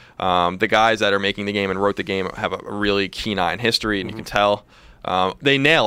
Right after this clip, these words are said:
Speaker 1: all that stuff, and aesthetically they nail. When I saw it at Gamescom last year, they went, went into the engine and how, you know, the minutia of everything that makes the game
Speaker 2: Yeah.
Speaker 1: run. I have no doubt that the game is going to look beautiful.
Speaker 2: Yeah.
Speaker 1: Um,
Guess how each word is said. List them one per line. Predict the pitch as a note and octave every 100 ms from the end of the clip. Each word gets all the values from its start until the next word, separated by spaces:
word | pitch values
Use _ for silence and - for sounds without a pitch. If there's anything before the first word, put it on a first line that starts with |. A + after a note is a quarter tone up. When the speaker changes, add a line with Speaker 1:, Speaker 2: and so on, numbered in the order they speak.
| -
Speaker 1:
all | A2 A2+
that | G2
stuff, | - G2+
and | G2
aesthetically | A2 - G#2+ A2 G#2
they | G2+
nail. | G#2 G2+
When | G2+
I |
saw | -
it | A2
at |
Gamescom | G#2+ G#2 - G#2+
last | G#2+ G#2+ -
year, | G2+ G2
they | F#2
went, | F#2+ -
went | G2+ G2
into | G2
the | G2+ F#2
engine | A#2 C3 C3 B2 A2+
and | G#2
how, | F#2+ F#2 F#2 -
you | - G#2
know, | F2+ F2+ - - - - -
the | -
minutia | C#3+ C#3+ D3 - B2
of |
everything | A2+ A2+ A2+
that | G#2
makes | G#2
the | -
game | G2
Speaker 2:
Yeah. | F#2+
Speaker 1:
run. | G2
I | - C3
have | F3
no | F3 E3
doubt | C#3 D3 C#3 A#2
that | G#2+
the | G#2+
game | A2 G#2
is | G2
going | G2+
to | G2 G2+
look | G2+ G#2 - - - _ G#2+
beautiful. | G2+ F#2 - A#2
Speaker 2:
Yeah. | A#2 - - -
Speaker 1:
Um, | - G#2 G2 F#2+ F#2+ F#2+